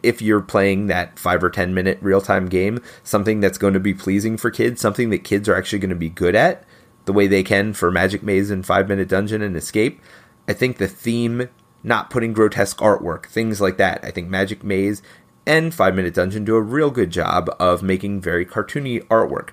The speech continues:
very pleasing to the eye, and something that when people walk by the table, they're watching you do things fast and frantically,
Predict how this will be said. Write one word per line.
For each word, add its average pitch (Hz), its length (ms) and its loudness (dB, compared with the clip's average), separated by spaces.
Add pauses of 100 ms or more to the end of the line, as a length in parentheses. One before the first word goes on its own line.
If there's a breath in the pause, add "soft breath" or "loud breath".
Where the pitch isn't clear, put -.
(280 loud breath)
very 104 240 4
pleasing 120 520 -4
to 101 120 0
the 90 180 -2
eye, 90 380 -2 (340 loud breath)
and 98 320 0
something 110 440 0
that 92 260 0
when 110 140 0
people 117 260 -2
walk 107 260 4
by 107 140 4
the 104 140 2
table, 113 340 0
they're 98 100 0
watching 95 320 0
you 107 120 -4
do 107 120 -2
things 104 240 -6
fast 92 380 -4
and 90 100 -8
frantically, 120 600 -2